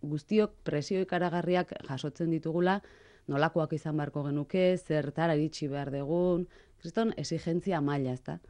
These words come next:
Eta gutxitan esaten dizkiogula elkarri, mm, ondo egiten ditugun gauzak, ondo sentiarazten dizkiguten gauzak,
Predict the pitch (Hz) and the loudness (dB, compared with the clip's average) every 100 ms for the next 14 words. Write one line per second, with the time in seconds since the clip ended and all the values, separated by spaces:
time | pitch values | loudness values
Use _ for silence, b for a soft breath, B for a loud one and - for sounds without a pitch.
0 | b b b b b - 151 151 165 190 | b b b b b -4 0 2 2 0
1 | 220 196 165 143 165 156 143 151 151 156 | 2 2 2 0 -2 -2 -2 -4 0 0
2 | 139 143 151 160 143 131 - 143 131 139 | 0 -2 -2 0 0 -2 -4 -4 -2 -4
3 | - 180 143 139 135 127 131 127 135 180 | 0 2 2 0 -2 -4 -4 -2 0 0
4 | - 165 156 156 139 156 151 139 131 127 | 2 2 4 2 0 0 0 -4 -2 -4
5 | 123 135 123 - 120 117 127 131 170 - | -4 -6 -6 -6 -6 -4 -2 0 0 0
6 | 151 165 | -2 -2